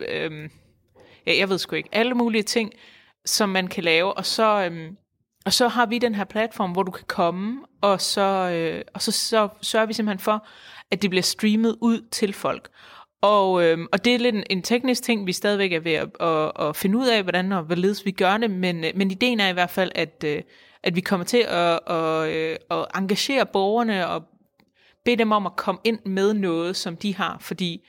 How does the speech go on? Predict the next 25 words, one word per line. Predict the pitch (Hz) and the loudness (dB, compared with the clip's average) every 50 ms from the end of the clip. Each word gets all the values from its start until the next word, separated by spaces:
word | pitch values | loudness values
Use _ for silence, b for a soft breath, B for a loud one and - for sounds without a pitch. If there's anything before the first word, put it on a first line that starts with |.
| b b b b b b b b b b _ | b b b b b b b b b b _
vi | 185 208 226 208 | 0 2 2 4
ved, | 233 262 240 202 | 4 2 2 2
at, | - 160 160 - _ - 165 | 0 -2 -2 -4 _ -4 -4
øhm, | 156 151 156 147 147 _ _ _ _ _ _ _ _ _ _ _ _ _ _ _ _ _ _ _ | -4 -4 -6 -12 -18 _ _ _ _ _ _ _ _ _ _ _ _ _ _ _ _ _ _ _
at | - 185 | -6 -4
folk | - - 220 220 220 - - | 0 0 0 0 0 -2 -2
derude, | 202 190 196 202 | 0 0 0 0
de | 190 202 190 | 0 0 -2
sidder | - - 269 247 190 | 0 2 2 2 2
jo | 170 165 156 156 | 2 0 0 -2
og, | 151 - 170 165 160 160 - | -4 -2 -2 -2 -2 -2 -2
og | 180 170 | -2 0
mangler | 165 170 170 165 185 202 233 254 | 0 0 0 0 0 0 2 2
et | 226 196 - | 2 0 0
eller | 180 185 185 | -2 -4 -2
andet | 170 170 - 175 | -4 -2 -2 -2
outlet | 185 196 - 202 170 160 - | -2 -2 -2 -2 -4 -4 -4
for | - - | -8 -8
deres, | - - 151 147 156 151 - - - - 165 | -4 -4 -2 -4 -4 -4 -6 -6 -6 -4 -4
øh, | - - - - - 156 156 | -4 -4 -6 -6 -8 -10 -14
for | - - - | -10 -10 -4
den | 165 190 185 185 | -2 -2 -2 -2
ting, | - - 240 226 196 - | -2 -4 -4 -4 -4 -6
de | 202 170 | -10 -6
har. | 165 220 220 175 - - B | -4 -2 -2 -2 -2 -6 B